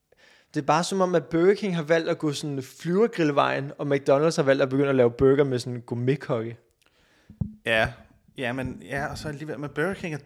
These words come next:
Speaker 2: dyrt, og det er bare ikke godt nok i forhold til, hvor dyrt det er.
Speaker 1: Er det, altså, McDonald's er også blevet dyrere.
Speaker 2: Ja, men McDonald's er godt nok til, hvor dyrt det er.
Speaker 1: Okay.
Speaker 2: Det der, det er sådan
Speaker 1: Jeg, jeg, jeg, jeg er meget, øhm, jeg tænker meget på indretningen.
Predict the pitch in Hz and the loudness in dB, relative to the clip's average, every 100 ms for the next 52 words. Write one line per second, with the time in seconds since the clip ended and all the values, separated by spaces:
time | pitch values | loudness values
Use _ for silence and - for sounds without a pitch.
0 | - 226 - 175 - _ _ - 131 139 | -14 -12 -10 -12 -16 _ _ -12 -8 -4
1 | 156 151 165 - 160 - 147 151 - 139 | -2 -4 -8 -4 -4 -2 -4 -6 -8 -6
2 | 135 135 135 127 - 196 - - 117 107 | -6 -6 -12 -14 -14 -12 -10 -8 -8 -10
3 | - _ 135 123 - 131 120 113 123 123 | -14 _ -10 -10 -8 -4 -2 -2 -4 -8
4 | 120 147 151 123 120 135 127 - - 135 | -2 -2 0 -2 -2 -4 -8 -10 -10 -4
5 | 135 120 113 123 - _ - 147 143 156 | -4 -4 -8 -10 -14 _ -4 2 2 2
6 | 147 139 - 151 180 170 - 147 151 139 | -2 -4 -4 -6 -6 -10 -6 -4 -4 -6
7 | 123 - 117 113 - 123 - - - 120 | -8 -6 -6 -6 -8 -10 -10 -10 -10 -10
8 | - 156 135 - _ _ _ _ _ _ | -10 -8 -10 -16 _ _ _ _ _ _
9 | 135 131 139 117 120 127 123 113 107 117 | -4 0 0 -2 -8 -10 -8 -8 -8 -12
10 | _ _ _ _ 135 143 151 165 156 165 | _ _ _ _ 0 2 4 4 4 4
11 | 147 165 160 143 135 123 123 127 - _ | 4 6 6 6 6 2 -2 -8 -14 _
12 | - _ _ _ _ _ - - 180 139 | -20 _ _ _ _ _ -8 -2 0 2
13 | 123 139 170 170 123 131 131 120 | 2 2 2 2 2 -4 -10 -14